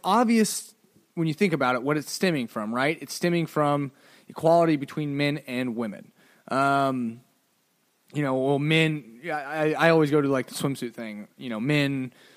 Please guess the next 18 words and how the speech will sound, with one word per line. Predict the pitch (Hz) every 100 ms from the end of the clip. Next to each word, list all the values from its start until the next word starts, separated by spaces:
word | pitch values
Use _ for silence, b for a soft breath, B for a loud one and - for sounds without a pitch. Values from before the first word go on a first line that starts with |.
| B B B B
uh, | - 131
like, | 127 123
right | 135 135
now, | 170 117 95
I'm | 120 131
in | 131
shorts. | - - 175 135 127 - - _ _ _ _ -
Um, | 123 123 123 107
and | 107
that's | 117 -
it. | 170 135 - -
I'm | 110
sitting | - 117 117
in |
my | 123
house. | 127 135 110 - - -
Um, | 110 110 107 104 B B -
but | 113 110 -